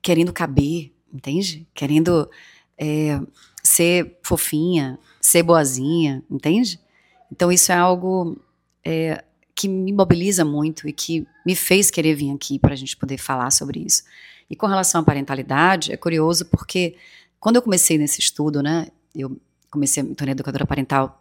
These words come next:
já tem alguns anos, eu me lembro que muitas mulheres traziam essa fala pra mim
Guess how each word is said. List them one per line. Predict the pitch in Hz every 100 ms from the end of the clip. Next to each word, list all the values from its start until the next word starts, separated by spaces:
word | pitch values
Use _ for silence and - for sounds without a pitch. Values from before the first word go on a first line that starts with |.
| -
já | 139
tem | -
alguns | 139 135 131
anos, | 147 175 - _ - - - _ - _ _ -
eu | 190
me |
lembro | 190 208
que | 202
muitas | 202 196
mulheres | 185 185
traziam | - 185 196
essa | 220 190
fala | - 131
pra | - 131
mim | 135